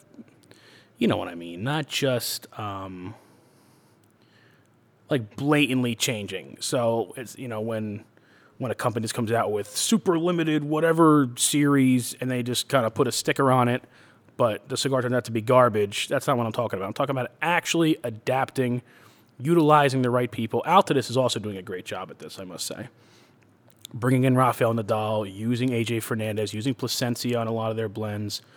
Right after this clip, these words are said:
Um, the Grupo de Maestros are still among the most prolific blenders in history, but there came a realization that the modern day cigar smoker is not, uh,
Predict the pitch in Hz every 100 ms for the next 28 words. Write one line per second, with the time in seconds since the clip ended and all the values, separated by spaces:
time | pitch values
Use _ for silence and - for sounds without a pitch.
0 | - - - - 107 101 98 90 113 147
1 | 139 135 127 139 131 147 131 120 - 143
2 | 143 147 143 143 139 131 135 - - 127
3 | 135 139 - 143 135 135 127 131 143 -
4 | 160 170 - - - _ _ _ - 135
5 | 131 - _ _ _ _ _ _ _ _
6 | _ _ - 139 - 151 135 135 131 117
7 | 123 123 - 113 107 104 110 104 - -
8 | - _ _ _ _ - 113 123 131 123
9 | 123 113 117 110 113 117 - 113 107 107
10 | 104 104 110 113 107 - - 107 98 98